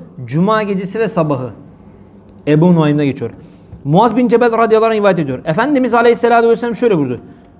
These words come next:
"Beş geceyi ibadetle geçiren kişiye cennet vacip olur. Bir, terviye yani Zülhicce'nin sekizinci günü. İki, Arife yani Zülhicce'nin dokuzuncu gecesi. Nahır yani Zülhicce'nin onuncu gecesi."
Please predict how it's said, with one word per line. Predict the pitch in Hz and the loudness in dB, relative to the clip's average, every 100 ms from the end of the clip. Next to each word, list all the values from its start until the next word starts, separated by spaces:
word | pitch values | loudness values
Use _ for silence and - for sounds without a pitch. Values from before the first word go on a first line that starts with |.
| - | -10
"Beş | 139 254 - | 0 0 2
geceyi | 233 190 202 | -4 -4 -4
ibadetle | 196 208 214 226 | 0 2 2 2
geçiren | 202 185 190 220 240 | 0 -2 -2 -6 -6
kişiye | - - 185 208 - 143 | -12 -2 0 0 -6 -4
cennet | 135 196 196 196 | 2 2 0 -2
vacip | 180 170 147 | 0 0 -2
olur. | 139 117 101 - - | -6 -8 -14 -20 -10
Bir, | 135 151 240 196 - - - - - - | -6 0 2 2 -4 -16 -20 -20 -20 -10
terviye | 165 175 190 196 165 | 0 2 4 4 4
yani | 180 196 202 | 2 0 -2
Zülhicce'nin | 156 165 165 180 185 | 0 0 -2 -4 -4
sekizinci | 175 160 143 151 156 | -4 -6 -6 -6 -4
günü. | 139 120 | -6 -6
İki, | 180 - 262 165 - - - - - - - - - | -8 0 2 2 -2 -16 -20 -20 -20 -20 -20 -12 -2
Arife | 165 185 190 | 0 2 2
yani | 190 202 | 2 2
Zülhicce'nin | 220 185 175 175 196 202 | 2 4 4 2 -4 -2
dokuzuncu | 170 170 160 165 | -4 -4 -6 -2
gecesi. | 156 131 - 110 - - - - - - - | -4 -4 -8 -16 -16 -20 -20 -20 -20 -20 -2
Nahır | 151 220 240 196 | 2 2 2 0
yani | 151 202 214 196 | 2 0 0 0
Zülhicce'nin | 180 170 180 208 | 0 0 -2 -6
onuncu | 175 175 175 | -2 -2 0
gecesi." | 190 143 | -2 -4